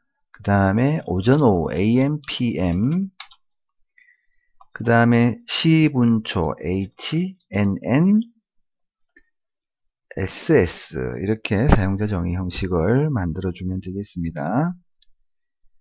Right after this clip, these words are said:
그 다음에 티엑스티 페이지에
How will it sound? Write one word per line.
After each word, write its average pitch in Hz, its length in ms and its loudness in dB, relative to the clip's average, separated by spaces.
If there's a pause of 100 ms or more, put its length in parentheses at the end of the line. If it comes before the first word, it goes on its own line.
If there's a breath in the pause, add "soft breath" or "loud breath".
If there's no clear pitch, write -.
(920)
그 123 80 0
다음에 135 320 6
티엑스티 147 520 0
페이지에 92 1600 -2